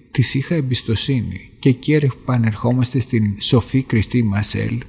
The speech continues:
που λέει ότι πρέπει να έχεις εμπιστοσύνη στον καλλιτέχνη. Ότι αυτό που λέει είναι αλήθεια. Και αν εσύ το συνέλαβες, ακόμη και αν είναι μία δική σου ερμηνεία, είναι αλήθεια. Ισχύει και για τους δύο.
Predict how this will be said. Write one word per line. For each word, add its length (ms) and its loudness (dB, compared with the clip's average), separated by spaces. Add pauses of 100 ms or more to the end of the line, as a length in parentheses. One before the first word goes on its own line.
που 60 -2
λέει 140 4
ότι 220 0
πρέπει 300 -2
να 80 2
έχεις 180 -2
εμπιστοσύνη 680 0
στον 220 -8
καλλιτέχνη. 720 -10 (1400)
Ότι 240 4
αυτό 260 0
που 140 -6
λέει 140 4
είναι 200 2
αλήθεια. 560 2
Και 160 -2
αν 80 2
εσύ 200 0
το 140 -2
συνέλαβες, 920 -2 (580)
ακόμη 440 2
και 120 -2
αν 80 2
είναι 200 4
μία 240 4
δική 280 0
σου 160 -2
ερμηνεία, 640 0
είναι 260 4
αλήθεια. 680 0 (840)
Ισχύει 420 2
και 140 -2
για 180 2
τους 240 -2
δύο. 280 -2